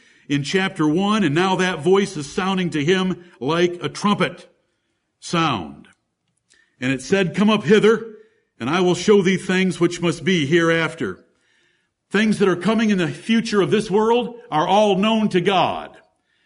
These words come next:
The Bible tells us in Deuteronomy twenty-nine twenty-nine, "The secret things belong unto the Lord our God, but the revealed things belong unto us and to our children,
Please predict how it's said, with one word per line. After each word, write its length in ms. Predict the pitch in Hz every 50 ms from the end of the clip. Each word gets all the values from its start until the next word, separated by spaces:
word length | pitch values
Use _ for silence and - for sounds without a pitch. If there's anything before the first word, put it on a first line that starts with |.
| _ _ _ _
The 80 | - 131
Bible 280 | 120 175 196 208 196 180
tells 320 | 185 202 214 208 214 208
us 120 | 220 -
in 120 | 180 175 151
Deuteronomy 540 | 156 226 214 196 196 202 202 202 196 185 180
twenty-nine 640 | - - 196 214 208 202 196 196 196 196 196 185
twenty-nine, 800 | 185 - 185 202 196 196 185 185 185 190 196 208 214 226 208 - - - - _ _
"The 100 | - 143
secret 440 | 143 - - 233 - - 180 185 175
things 300 | - 208 208 214 208 151
belong 380 | 135 170 175 196 208 214 214 202
unto 120 | 190 175
the 60 | 175
Lord 240 | 180 202 208 208 202
our 240 | 214 208 208 208 196
God, 600 | 151 185 180 170 147 113 90 85 82 - - - _ _ _ _ _
but 140 | - 156 151
the 80 | 160 165
revealed 480 | 165 156 135 180 226 208 190 156 117
things 280 | - 160 165 180 180 143
belong 340 | 123 160 165 185 185 190 185
unto 280 | 175 170 175 175 180
us 200 | 185 190 180 180
and 120 | 175 170 147
to 120 | - 185 175
our 140 | 165 160
children, 640 | 151 - - 214 196 175 143 139 139 135 143 147 139